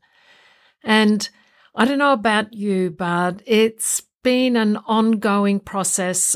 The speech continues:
of readjusting and renegotiating what life and work looks like in these ongoing times.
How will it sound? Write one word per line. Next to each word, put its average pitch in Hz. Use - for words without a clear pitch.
of 190
readjusting 233
and 196
renegotiating 196
what 208
life 202
and 180
work 180
looks 240
like 151
in 202
these 190
ongoing 180
times. 175